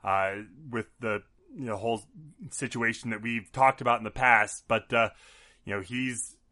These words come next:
transferring to Tennessee Tech, and, you know, he's gonna be able to play a year of basketball. Good, you know, good for him. That, that's fantastic. Again, still don't know what happened on that front. That's just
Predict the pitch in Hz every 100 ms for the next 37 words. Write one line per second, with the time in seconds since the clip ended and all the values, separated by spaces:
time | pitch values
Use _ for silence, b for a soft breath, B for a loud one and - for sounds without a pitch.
0 | _ - 113 117 - 131 120 107 - 120
1 | 123 143 117 147 113 - 101 90 90 b
2 | b b _ 87 82 98 - _ 139 113
3 | 110 113 127 120 113 127 135 135 - 147
4 | 156 139 135 151 180 - _ 117 101 117
5 | 123 - - 202 196 120 _ 123 - 147
6 | 98 87 87 131 - 147 131 156 123 104
7 | 104 95 - 92 - 104 107 175 - _
8 | _ - 90 117 104 95 _ _ _ -
9 | - 123 127 127 127 127 123 123 120 120
10 | 113 110 110 104 - 113 104 98 92 -
11 | 107 -